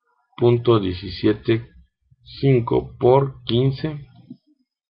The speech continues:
Dos punto sesenta y dos cinco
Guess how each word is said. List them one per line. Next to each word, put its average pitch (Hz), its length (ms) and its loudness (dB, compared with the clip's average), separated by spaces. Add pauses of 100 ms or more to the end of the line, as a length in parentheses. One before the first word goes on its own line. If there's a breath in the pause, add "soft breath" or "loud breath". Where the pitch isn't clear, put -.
(340)
Dos 117 240 0
punto 120 340 0
sesenta 95 400 -6
y 98 80 2
dos 98 240 -2
cinco 101 580 -4